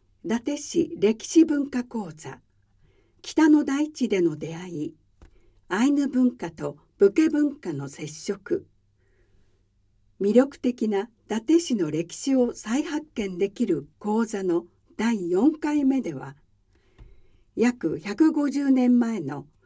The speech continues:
渡利伊達家の移住によってもたらされた武家文化と、この土地で育まれた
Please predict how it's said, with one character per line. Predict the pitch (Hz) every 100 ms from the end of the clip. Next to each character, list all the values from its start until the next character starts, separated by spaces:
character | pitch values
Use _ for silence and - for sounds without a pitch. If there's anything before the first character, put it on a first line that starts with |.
| _ _ _ -
渡 | 220 311 277
利 | 247 170
伊 |
達 | 147 170 302 330
家 | - 185
の | 151 147
移 | 165 165
住 | 247 269
に | 277 254
よ | 247
っ | 240
て | - 233
も | 220
た | - 208
ら | 214
さ | -
れ | 208 208
た | - - - _ 180
武 | 190
家 | 277 277
文 | 240 226
化 | - 143
と、 | - - - _ _ _ _ _ _ _
こ | 240
の | 254 330
土 | 339 302
地 | 285
で | 247
育 | 262 226 220 311 311
ま | 269 254
れ | 247
た | - -